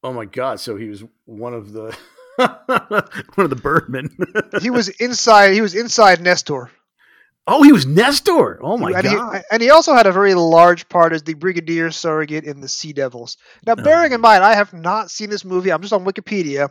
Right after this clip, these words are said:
Speaker 2: and these names jump out at me off the page
Speaker 1: Yeah,
Speaker 2: because
Speaker 1: I, I,
Speaker 2: of
Speaker 1: I'm
Speaker 2: my
Speaker 1: not an
Speaker 2: Doctor Who
Speaker 1: actor
Speaker 2: credits
Speaker 1: person.
Speaker 2: obsession.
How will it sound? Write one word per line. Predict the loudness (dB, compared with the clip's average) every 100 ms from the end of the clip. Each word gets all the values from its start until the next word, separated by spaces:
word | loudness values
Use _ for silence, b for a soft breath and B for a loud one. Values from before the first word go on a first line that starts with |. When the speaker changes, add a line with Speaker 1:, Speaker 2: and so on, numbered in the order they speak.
| -6
Speaker 2:
and | -10
these | -8
names | -6 -8 -8 -16
jump | -4 0 0 0
out | -2 -2
at |
me | -4 -12 -2
off | -2 -2
the | -6
page | -4 -2 0
Speaker 1:
Yeah, | 0 2
Speaker 2:
because | 6 6 4 0
Speaker 1:
I, | -6 -6 _ _ _ _ -20
I, | -18
Speaker 2:
of | -12
Speaker 1:
I'm | -4
Speaker 2:
my | -2
Speaker 1:
not | 2 2
an | 2
Speaker 2:
Doctor | -2
Who | -4
Speaker 1:
actor | 0
Speaker 2:
credits | 0 0 -2
Speaker 1:
person. | -6
Speaker 2:
obsession. | -8 -8 -10 -16